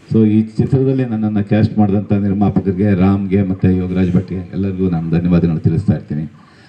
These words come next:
ಮತ್ತು ನನ್ನ ಜೊತೆ ಭಾಳ ಬೇರೆನೇ ತಯಾರಿ ಮಾಡ್ಕೊಂಡಿದ್ದಾನೆ ಮನು, ಆ, ಈ ಸಿನಿಮಾಗೋಸ್ಕರ.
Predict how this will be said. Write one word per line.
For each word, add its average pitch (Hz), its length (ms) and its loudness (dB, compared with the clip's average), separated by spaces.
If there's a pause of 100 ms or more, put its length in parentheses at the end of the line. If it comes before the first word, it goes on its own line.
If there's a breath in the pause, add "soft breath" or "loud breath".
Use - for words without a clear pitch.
(140)
ಮತ್ತು 101 160 2
ನನ್ನ 104 220 4
ಜೊತೆ 101 500 -2
ಭಾಳ 113 180 2
ಬೇರೆನೇ 127 580 0
ತಯಾರಿ 107 300 2
ಮಾಡ್ಕೊಂಡಿದ್ದಾನೆ 95 500 -2
ಮನು, 98 360 2 (480)
ಆ, 87 600 -6
ಈ 104 120 2
ಸಿನಿಮಾಗೋಸ್ಕರ. 90 600 2